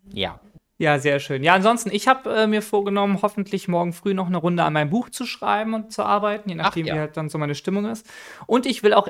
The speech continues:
Speaker 2: endlich meinen Vlog, äh, von Nordamerika, also die Washington, Oregon, da, wo wir halt schon Podcasts
Speaker 1: Ah,
Speaker 2: aufgenommen haben.
Speaker 1: Madras, ja.
Speaker 2: Den Madras, genau. Den, den Vlog möchte ich endlich schneiden und dann
Speaker 1: Ja.
Speaker 2: hoffentlich auch hochladen. Das
Speaker 1: Ja,
Speaker 2: ist so
Speaker 1: ich,
Speaker 2: mein
Speaker 1: ich,
Speaker 2: Plan.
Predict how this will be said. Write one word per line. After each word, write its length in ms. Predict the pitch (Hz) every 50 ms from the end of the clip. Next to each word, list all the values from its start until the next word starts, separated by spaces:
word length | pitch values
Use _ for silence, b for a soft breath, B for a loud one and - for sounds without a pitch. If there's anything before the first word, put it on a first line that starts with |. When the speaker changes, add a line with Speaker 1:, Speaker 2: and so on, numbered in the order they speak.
| -
Speaker 2:
endlich 600 | - 190 214 240 262 - - 202 202 214 202 -
meinen 420 | 180 170 165 165 175 180 180 175 151
Vlog, 400 | 151 175 185 180 175 175 - - - -
äh, 340 | 190 165 160 151 151 147 139
von 680 | - - - 165 160 156 156 156 151 151 151 151 - - - -
Nordamerika, 1080 | 156 156 160 160 160 170 165 - 165 156 170 185 170 165 156 - - 135 131 135 151
also 220 | 156 151 139 135 135
die 340 | 131 135 135 131 131 131 135 143
Washington, 480 | 147 143 165 170 - 180 165 143 160 160
Oregon, 640 | - 151 160 165 160 143 147 147 147 143 143 139
da, 220 | - 147 156 160 151
wo 100 | 156 139
wir 120 | 156 151
halt 140 | 147 143 -
schon 120 | - 139
Podcasts 500 | - - 185 180 - - 147 139 - 214 220
Speaker 1:
Ah, 60 | 226
Speaker 2:
aufgenommen 400 | 226 226 226 220 208 208 196 185
haben. 140 | 170 156 170
Speaker 1:
Madras, 600 | 190 208 - - 185 165 139 117 107 - _ _ -
ja. 240 | 139 151 160 175 185
Speaker 2:
Den 160 | - 202 190
Madras, 560 | 196 208 240 262 233 277 277 247 208 170 -
genau. 160 | - 196 196 196 B 190 - -
Den, 200 | 196 196 190 190
den 240 | 202 196 196 185
Vlog 280 | 156 185 226 254 247 -
möchte 180 | 196 185 - 180
ich 80 | 190
endlich 320 | - 185 175 170 175 170 -
schneiden 480 | - 180 165 160 165 170 170 165 160
und 240 | 151 151 151 - -
dann 100 | 160 151
Speaker 1:
Ja. 140 | 156 156 156
Speaker 2:
hoffentlich 260 | 135 - 160 165 156
auch 140 | 143 135 -
hochladen. 760 | 202 247 - - 147 131 127 127 139 156 185 220 220 - -
Das 280 | - 147 147 - - -
Speaker 1:
Ja, 140 | 131 139 139
Speaker 2:
ist 100 | - 135
so 60 | 156
Speaker 1:
ich, 60 | 147
Speaker 2:
mein 160 | 143 143 139
Speaker 1:
ich, 40 | 123
Speaker 2:
Plan. 340 | - 143 127 123 131 143 143